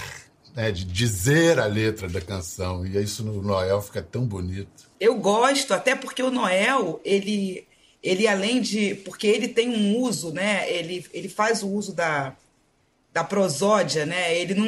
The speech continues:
Speaker 2: ele não coloca acentuação, é, porque tem músicas, tem compositores que, pela melodia, você é obrigado a colocar a sílaba tônica em outro lugar da palavra. Noel não faz isso.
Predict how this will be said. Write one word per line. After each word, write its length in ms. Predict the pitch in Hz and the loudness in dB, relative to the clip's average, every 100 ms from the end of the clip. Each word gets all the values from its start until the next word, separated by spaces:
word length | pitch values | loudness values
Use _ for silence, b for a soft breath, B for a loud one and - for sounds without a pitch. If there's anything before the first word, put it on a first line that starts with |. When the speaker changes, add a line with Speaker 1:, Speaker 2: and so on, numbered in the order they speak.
| 233 | 2
Speaker 2:
ele 140 | - 202 | 2 2
não 160 | 247 | 2
coloca 540 | 254 254 214 226 - 240 | 2 2 4 2 2 0
acentuação, 1080 | 220 220 208 226 208 - 220 214 196 165 143 - _ _ _ _ _ | 0 0 2 2 2 0 0 2 2 -2 -6 -10 _ _ _ _ _
é, 320 | - 175 175 | 2 4 4
porque 200 | 165 233 | 2 0
tem 280 | 208 262 285 | 2 4 6
músicas, 680 | 208 254 294 190 185 156 - | 6 4 4 0 0 -2 0
tem 100 | 214 | -4
compositores 880 | 214 202 196 185 - 254 254 262 - | -4 -2 -2 -2 2 4 4 0 -2
que, 320 | 220 214 - _ - | -4 -8 -12 _ 2
pela 280 | 254 277 | 4 4
melodia, 680 | 208 190 165 135 170 240 196 | 2 0 0 -2 -2 0 2
você 300 | 156 180 - | 0 -2 2
é 40 | 233 | 2
obrigado 540 | 214 262 - 226 254 | 4 2 2 4 4
a 40 | 247 | 2
colocar 380 | 233 220 220 220 | 0 0 2 0
a 40 | |
sílaba 360 | 220 226 202 196 | 0 0 2 0
tônica 560 | 208 226 240 254 254 254 B B _ - | 0 0 0 0 0 -4 B B _ 0
em 80 | 226 | 4
outro 260 | 247 269 | 4 4
lugar 480 | 269 202 202 190 - _ _ _ | 0 2 2 2 -6 _ _ _
da 140 | 185 | -4
palavra. 680 | 185 190 180 160 143 151 147 _ _ _ _ _ _ _ _ _ _ _ | 2 2 4 2 -2 -6 -10 _ _ _ _ _ _ _ _ _ _ _
Noel 300 | 190 196 208 | -2 2 4
não 200 | 220 269 | 2 2
faz 300 | 277 269 226 | 2 0 -2
isso. 380 | 165 160 - 147 | -8 -10 -12 -16